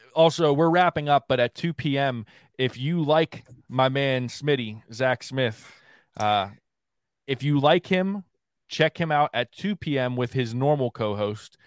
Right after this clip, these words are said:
uh, Tyler Weeks on Around the four one two. That premieres at two P M on our YouTube channel. So if you're on our YouTube channel, just hang out until two, uh, stick around, and you'll get, uh, another forty minutes or so of, mm,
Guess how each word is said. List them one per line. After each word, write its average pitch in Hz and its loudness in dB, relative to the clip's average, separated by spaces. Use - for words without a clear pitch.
uh, 104 -2
Tyler 127 0
Weeks 127 -8
on 117 -2
Around 123 0
the 117 -6
four 123 -2
one 110 -4
two. 120 -6
That 117 -2
premieres 120 -6
at 127 -2
two 135 -4
P 120 -6
M 117 -2
on 110 -4
our 104 -4
YouTube 117 -6
channel. 107 -8
So 107 -10
if 98 -10
you're - -16
on 147 0
our 143 0
YouTube 135 -4
channel, 110 -6
just 151 -4
hang 170 -2
out 165 2
until 147 -4
two, 160 -2
uh, 117 0
stick - -8
around, 135 -2
and 120 -8
you'll 120 -4
get, 120 -4
uh, 113 0
another 120 -2
forty 135 -4
minutes 135 -6
or 113 -6
so 110 -2
of, 107 -2
mm, 113 -12